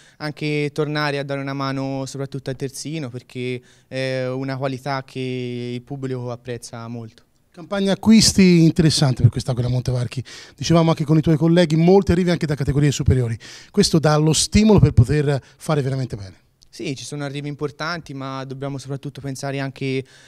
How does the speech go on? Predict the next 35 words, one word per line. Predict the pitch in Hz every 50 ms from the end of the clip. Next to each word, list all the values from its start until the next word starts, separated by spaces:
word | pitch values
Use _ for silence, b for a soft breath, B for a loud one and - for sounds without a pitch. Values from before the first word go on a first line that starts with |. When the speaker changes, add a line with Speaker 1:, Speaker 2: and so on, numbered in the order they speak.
| b b b
Speaker 1:
ai | 147 147
giovani | 139 147 160 160 160 147 151 147 143 143 147 147 143 143 139 135 131 -
che | - 135 135 135 135 135 131 131
sono | 127 - 143 135
saliti | 127 - 143 139 127 139
in |
prima | 131 - 143 139 127
squadra, | - - 156 156 151 135 127
perché | 131 123 - 131
penso | - 131 127 123 -
sia | 127 - 143 131 131
una | 127 127 131 131
risorsa | 123 123 - 139 123 - 131
fonda-, | - - 131 131 127 131 - _
fa-, | - 135 -
fondamentale | - - 139 139 139 143 139 135 131 143 139 131
per | 127 139 131
la | 135
squadra, | 131 - - 147 143 151 151 139 127 123 113 b b b b b
perché | b 131 123 - 139 135 139 139 139 135
se | 131 - 143
troviamo | 127 139 135 143 147 143 147 143 139 139
quei | 143 143 143 143 143 143 143 139
quattro | 135 - 147 143 143 - -
cinque | 135 - 147 139 147 143
giocatori | 139 147 139 135 131 147 147 147 143 143 139 135 135 b b b b
giovani | b 139 151 151 139 139 147 147 143
giusti | 139 131 160 156 147 - - - 147 143 139 139 139 135 135 127 131
che, | - 139 135 135 139 139 139 139 135 131 127
che | - 139
fanno | - - 143 139
un | 139 135
campionato | 143 135 123 139 139 139 139 127 127 143 139
all'altezza, | 139 139 139 131 - - 151 156 - - 131
penso | 131 135 131 123 - - 131 127 127 127 123